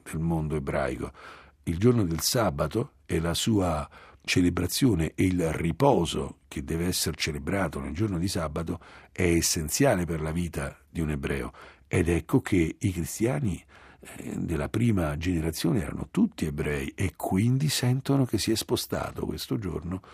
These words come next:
e che il giorno del Signore è il giorno dopo il sabato. Allora, noi capiamo delle cose. La misericordia è la nostra salvezza, ma la misericordia richiede di passare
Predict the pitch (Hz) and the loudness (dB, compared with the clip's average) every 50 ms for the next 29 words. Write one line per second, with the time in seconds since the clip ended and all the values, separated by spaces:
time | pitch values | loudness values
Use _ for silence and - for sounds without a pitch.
0 | - - - - - - - _ - 120 - - - 123 120 117 - _ - 104 | -20 -20 -20 -20 -20 -20 -20 _ -4 -4 -4 0 2 2 2 2 0 _ -2 -2
1 | 104 104 104 113 131 131 127 120 104 92 104 101 - - - 151 127 95 82 80 | -2 0 2 2 4 4 4 2 2 2 2 2 0 0 2 2 2 2 0 0
2 | 82 87 92 98 101 98 117 113 110 110 104 101 - _ _ - 104 98 95 87 | -2 0 0 0 2 2 2 2 2 2 0 0 -2 _ _ 0 2 2 0 -2
3 | - - 101 113 - - _ _ _ - 95 82 - - - 71 65 - - - | -2 -2 -4 -4 -4 -6 _ _ _ -4 -4 -2 -2 -2 -2 -2 -2 -2 -4 -6
4 | 71 - - - - _ _ 82 82 85 85 82 85 82 85 - - - - - | -6 -6 -8 -10 -10 _ _ -4 -2 0 0 0 -2 -4 -6 -10 -20 -20 -20 -20
5 | - - - - _ - 107 127 139 131 - 104 95 117 117 117 117 113 104 107 | -20 -20 -20 -12 _ 0 2 2 2 2 0 -2 0 0 0 0 0 0 0 -2
6 | 101 104 - - 65 67 67 - - - - _ _ - 92 98 110 107 95 110 | -2 -2 -6 -6 -6 -6 -6 -6 -8 -14 -16 _ _ 2 2 4 4 6 4 4
7 | 107 107 101 123 117 101 - 90 80 76 78 80 76 71 - - 73 78 - 78 | 4 4 4 4 4 4 2 0 -2 0 -2 -4 -4 -6 -6 -8 -8 -6 -6 -8
8 | 76 73 - - - - - - - - - - _ - 98 104 113 113 107 95 | -8 -8 -8 -10 -8 -8 -10 -10 -10 -12 -14 -12 _ -2 -2 0 0 0 0 0
9 | 113 104 104 - 92 80 76 76 - - 87 80 - - - - 104 113 107 - | 0 -2 -2 -2 -4 -4 -4 -6 -6 -6 -6 -6 -6 -10 -12 -6 -4 -4 -4 -4
10 | - 92 80 76 71 - - 90 92 - _ - - _ _ 104 98 - 107 98 | -6 -4 -4 -4 -6 -8 -8 -10 -10 -12 _ -20 -20 _ _ -4 -2 0 0 -2
11 | - - - - 127 131 123 131 131 139 | -2 -2 0 0 0 0 0 -2 -4 -6